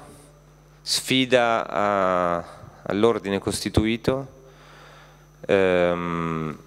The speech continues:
conquista, diciamo, anche, insomma, abbastanza predatoria, eh, delle donne o viceversa, perché ci sono anche le ragazze. Purgato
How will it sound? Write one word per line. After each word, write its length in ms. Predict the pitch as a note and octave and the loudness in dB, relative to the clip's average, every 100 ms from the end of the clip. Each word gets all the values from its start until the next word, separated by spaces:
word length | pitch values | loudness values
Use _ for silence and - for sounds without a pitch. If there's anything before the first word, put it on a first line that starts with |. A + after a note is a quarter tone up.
| - _ _ - - - - - _ _ - - - - _ - - - - | -20 _ _ -20 -20 -20 -20 -20 _ _ -20 -20 -20 -20 _ -20 -20 -20 -8
conquista, 880 | - B2 G#2 C#3+ D3+ - D3 B2 A2+ | -2 -2 0 0 0 0 2 2 0
diciamo, 420 | G2+ G2+ A2+ G2+ | -4 -2 -2 0
anche, 300 | A2 G#2+ F2 | -2 -2 -2
insomma, 320 | F2 - F2+ | -2 -4 -4
abbastanza 480 | E2 F#2 - G2 F#2 | -2 -2 -4 -6 -6
predatoria, 1000 | - G2 G2 - G2+ G2 F2 F2+ E2 C2 | -4 -2 -2 0 0 0 0 -2 -2 -4
eh, 800 | - - - - - - - - - - - - - - - - - - | -10 -14 -10 -8 -8 -8 -8 -10 -14 -20 -20 -20 -20 -20 -20 -20 -20 -6
delle 240 | - G2 F#2 | 0 2 2
donne 400 | F2+ A2 G2+ - | 2 2 -2 -2
o 120 | G#2 | -2
viceversa, 680 | G2 - G#2 A2+ E2+ - F#2+ | -2 -2 2 2 0 -8 -6
perché 220 | F2+ F2 | -4 -6
ci 100 | F2+ | -6
sono 220 | - D#2+ | -4 -4
anche 160 | E2 E2 | -4 -4
le 100 | D#2+ | -2
ragazze. 720 | F2+ F#2 D#2 - C3 C#3 - - - - - - - - - - - - - - - - - - - - - - - - - - - - - - - | -2 -2 -4 -6 -4 -4 -6 -20 -20 -20 -20 -20 -20 -20 -20 -20 -20 -20 -20 -20 -20 -20 -20 -20 -20 -20 -20 -20 -20 -20 -20 -20 -20 -20 -20 -20 -4
Purgato 840 | G3+ F#3+ C3+ A#2 F#2+ - F#2+ E2 | -2 0 2 2 0 -2 -4 -4